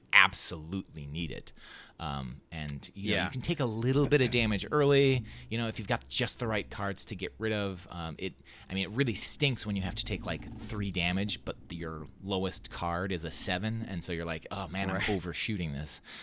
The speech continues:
Speaker 1: Uh, so you kind of wanna cater and, you know, s-, skirt the line as much as you can without going over it, which definitely can be difficult.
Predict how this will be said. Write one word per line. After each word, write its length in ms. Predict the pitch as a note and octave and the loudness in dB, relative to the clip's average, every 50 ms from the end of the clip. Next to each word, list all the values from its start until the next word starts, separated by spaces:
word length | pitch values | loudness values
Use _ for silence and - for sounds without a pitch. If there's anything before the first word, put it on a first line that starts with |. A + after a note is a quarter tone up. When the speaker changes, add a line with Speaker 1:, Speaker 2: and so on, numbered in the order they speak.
| - - - - | -14 -14 -12 -8
Speaker 1:
Uh, 200 | - E2+ E2 D#2+ | -6 -4 -2 -2
so 200 | - - - F#2 | -2 -2 -2 0
you 180 | F2+ F2+ F#2+ G2+ | 0 0 0 -2
kind 180 | - - A2+ A2 | -2 -4 -4 -4
of 60 | G2+ | -2
wanna 260 | G2+ A2 G#2 G2 F2+ - - - - - - - - - - | -2 0 0 -2 -2 -6 -10 -18 -20 -20 -20 -20 -20 -14 -8
cater 680 | - - - C#3 D#3+ E3 D#3+ D#3 C#3+ C3+ B2+ B2 A#2 - | -6 -2 0 4 4 6 8 8 8 8 6 4 2 2
and, 360 | A#2 G#2+ G#2 G2+ F#2+ - F#2 - - _ _ _ _ _ - | -2 -2 0 -2 -2 -4 -6 -10 -14 _ _ _ _ _ -12
you 140 | - B2+ A2 | -8 -6 -4
know, 180 | F#2+ F2+ E2+ - _ - - - - _ _ _ _ _ _ - - - - - - - _ - | -4 -6 -8 -10 _ -20 -20 -20 -20 _ _ _ _ _ _ -20 -20 -20 -20 -20 -20 -20 _ -14
s-, 160 | - - - - | -10 -10 -8 -6
skirt 580 | - - - - - - - F#3 F#3+ G3 - - | -4 0 2 4 4 4 4 4 2 0 0 0
the 80 | E3+ D3+ | 0 0
line 280 | D3 C#3+ C#3 C3+ C3+ | 2 2 2 2 2
as 160 | - A2+ F#2+ | 0 -2 -2
much 280 | A2 A2+ A#2 A#2+ - A#2 | 0 -2 -2 0 -2 -2
as 100 | G#2+ G2+ | -2 -4
you 80 | G#2+ - | -6 -8
can 340 | - - - G#2+ G2 F#2 | -6 -4 -2 0 0 0
without 320 | F2+ E2 - F2 E2 - - | -2 -4 -4 -6 -6 -6 -6
going 220 | F2+ E2 D#2+ D#2+ - | -8 -6 -6 -6 -8
over 280 | - E2+ D#2 C#2 C#2 B1+ | -8 -10 -8 -8 -8 -10
it, 80 | - - | -8 -8
which 280 | F2+ - - - - - - - - - - - - - | -6 -6 -6 -6 -6 -8 -14 -20 -20 -20 -20 -16 -6 0
definitely 320 | B2+ A#2+ - - C3+ A#2+ | 0 0 2 2 0 -2
can 140 | G2 - G#2+ | -2 -2 -4
be 120 | F#2 E2+ D#2+ | -6 -6 -6
difficult. 580 | - F#2 - - G#2+ - C3 C#3+ C#3+ - - | -8 -8 -6 -6 -8 -6 -6 -8 -8 -10 -18